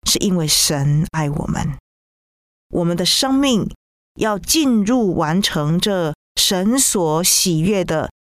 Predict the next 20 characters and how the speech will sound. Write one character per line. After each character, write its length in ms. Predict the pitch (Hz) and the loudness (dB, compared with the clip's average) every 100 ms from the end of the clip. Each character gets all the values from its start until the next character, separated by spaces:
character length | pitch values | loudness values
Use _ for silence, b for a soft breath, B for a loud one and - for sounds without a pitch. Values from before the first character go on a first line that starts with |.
| _ | _
生 200 | - 202 | -2 0
命 100 | 196 | 0
的 120 | 180 | 0
蓝 200 | 151 139 | -2 0
图， 400 | 165 - 135 143 160 _ | -2 0 0 0 -4 _
你 100 | - | -4
的 100 | 180 190 | -2 0
起 380 | - - 190 | 0 0 0
点 460 | 226 214 160 151 160 - _ - | 0 0 0 0 0 -4 _ -4
就 100 | 190 | -2
是 140 | 170 | 0
从 240 | 170 147 156 | -2 0 0
救 200 | 190 170 | 0 0
恩 160 | 151 | 0
开 240 | 151 - 143 | 0 0 0
始， 320 | - - - - _ _ _ _ - | 0 0 -4 -8 _ _ _ _ -4
也 200 | 196 180 | -2 0
是 140 | - | 0
因 280 | - 196 185 | 0 0 2
为 320 | 180 156 - | 2 0 -2